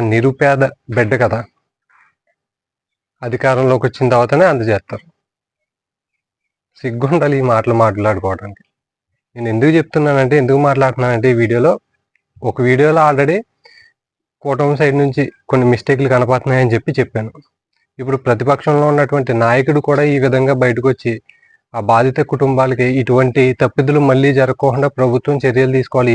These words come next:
ఏ ప్రభుత్వం అధికారంలో ఉన్నా, మా ప్రభుత్వమైనా, మీ ప్రభుత్వమైనా గట్టిగా నిలబడి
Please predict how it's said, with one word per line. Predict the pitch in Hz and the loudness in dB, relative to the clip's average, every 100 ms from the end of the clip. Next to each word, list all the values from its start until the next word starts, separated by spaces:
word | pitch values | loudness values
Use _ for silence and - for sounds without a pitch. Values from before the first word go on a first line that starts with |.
| 120 | 2
ఏ | 127 | 2
ప్రభుత్వం | 131 123 127 135 | 0 0 0 -2
అధికారంలో | 123 131 120 127 123 | 0 -2 -2 -2 0
ఉన్నా, | 120 117 | 0 2
మా | 117 123 | 2 0
ప్రభుత్వమైనా, | 123 117 131 127 127 | -4 -4 -2 -2 0
మీ | 120 113 | 0 0
ప్రభుత్వమైనా | 123 117 117 123 127 113 | -2 -2 -4 -4 -2 -2
గట్టిగా | 110 127 131 127 | -2 -2 0 0
నిలబడి | 117 120 | 0 0